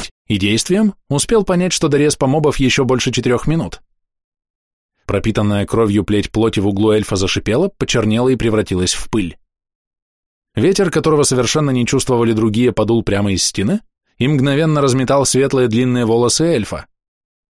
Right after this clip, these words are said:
«Сука!» заорал он, кувырком вылетая из пещеры трех. Гном проводил его сумрачным взглядом, а Тануки помахал вслед ладошкой.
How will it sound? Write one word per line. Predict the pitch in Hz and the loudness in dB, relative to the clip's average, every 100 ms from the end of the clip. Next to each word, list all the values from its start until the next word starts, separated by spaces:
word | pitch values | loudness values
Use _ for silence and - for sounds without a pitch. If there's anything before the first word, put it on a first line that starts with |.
| _ _ _ | _ _ _
«Сука!» | - - 311 330 311 285 226 262 254 240 214 185 135 98 - _ _ _ | -4 0 2 4 4 2 2 0 0 0 0 0 -2 -4 -8 _ _ _
заорал | 98 87 95 95 92 90 | -8 -4 -2 0 0 0
он, | 127 123 | 0 0
кувырком | 113 101 98 123 113 | 0 0 0 0 2
вылетая | 104 95 110 | 0 2 2
из | 104 92 | 0 0
пещеры | 107 - 95 95 | -2 -2 -2 -4
трех. | - 127 85 - _ _ _ _ _ _ _ _ _ _ _ _ _ | -2 -4 -4 -10 _ _ _ _ _ _ _ _ _ _ _ _ _
Гном | 101 156 196 | -2 0 2
проводил | 165 147 143 143 | 2 2 4 4
его | 127 120 | 4 2
сумрачным | - 127 113 - 104 98 | 0 0 0 0 -2 -2
взглядом, | 87 87 98 139 196 - _ _ | -4 -4 -2 -2 -2 -4 _ _
а | 107 | -2
Тануки | 120 135 151 139 | 0 0 -2 -2
помахал | 120 117 - 127 | 0 0 0 0
вслед | 117 110 101 | 0 -4 -2
ладошкой. | 117 123 110 - 67 - | -2 0 -2 -6 -12 -16